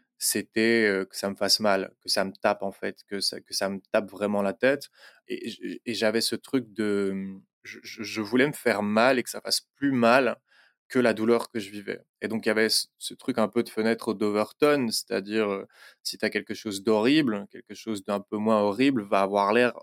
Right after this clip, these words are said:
peut-être, euh, faible à côté. Et c'était un peu ce principe-là. Il fallait que je m'éclate à la cocaïne pour que les problèmes que je vivais et la douleur que je vivais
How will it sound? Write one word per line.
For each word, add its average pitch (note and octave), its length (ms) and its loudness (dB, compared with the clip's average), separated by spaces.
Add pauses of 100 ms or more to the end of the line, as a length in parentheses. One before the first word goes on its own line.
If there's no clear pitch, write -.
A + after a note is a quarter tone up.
(440)
peut-être, G#2+ 480 -2
euh, F#2+ 420 -4 (280)
faible C3+ 300 4
à G#2 60 2
côté. - 420 -8
Et G2 40 -12
c'était A#2 260 -2
un A2+ 100 4
peu D3 140 0
ce C#3+ 80 0
principe-là. B2 680 0 (140)
Il A#2+ 80 -4
fallait B2 200 4
que A2 60 -8
je A2+ 80 -4
m'éclate B2+ 360 2
à G#2 40 4
la G2+ 80 2
cocaïne B2+ 600 -2
pour - 200 -12
que - 80 -6
les G#2 140 0
problèmes A2+ 520 -2
que G#2 120 -8
je G2 100 -6
vivais G#2 340 0
et - 20 0
la G2+ 100 0
douleur G2+ 320 -6
que G#2 100 -12
je F#2 80 -10
vivais G2 360 -4